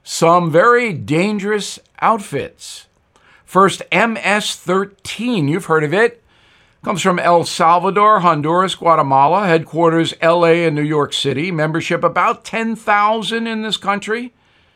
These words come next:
Crimes they commit, human trafficking, drug trafficking, kidnapping, murder, prostitution. Average homicides committed by M S thirteen in America each year, three hundred fifty. Next, the Bloods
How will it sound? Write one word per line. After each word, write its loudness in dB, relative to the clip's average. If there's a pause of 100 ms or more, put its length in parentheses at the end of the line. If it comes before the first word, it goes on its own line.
(520)
Crimes 2
they 4
commit, 2
human 0
trafficking, 0
drug 2
trafficking, -2
kidnapping, -2
murder, 2
prostitution. -2 (1160)
Average 0
homicides 2
committed 2
by 2
M -2
S -4
thirteen -4
in -4
America 2
each -6
year, 0 (720)
three -4
hundred -2
fifty. -4 (920)
Next, -2
the 4
Bloods 2